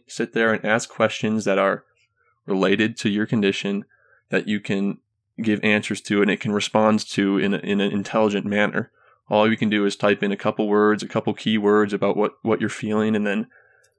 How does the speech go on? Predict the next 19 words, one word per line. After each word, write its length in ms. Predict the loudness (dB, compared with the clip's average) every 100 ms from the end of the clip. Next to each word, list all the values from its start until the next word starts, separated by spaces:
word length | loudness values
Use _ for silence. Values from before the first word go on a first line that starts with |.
| _ _ _ 4
Google 240 | 6 6
s-, 80 | 2
punches 420 | 0 0 0 2
out, 300 | 6 4 4 0
uh, 280 | 0 2 0
a 60 | -2
few 380 | -2 0 2
ideas 580 | 2 2 2 2 2 2
of 120 | 0
what 160 | 0 2
that 160 | 2 2
might 200 | 0 -2
be. 260 | -2 -2 -6 -8
And 180 | -4 -4 -2 2
honestly, 400 | 2 2 0 2
most 280 | 2 2
of 40 | 2
the 80 | 2
time, 440 | 2 2 2 -2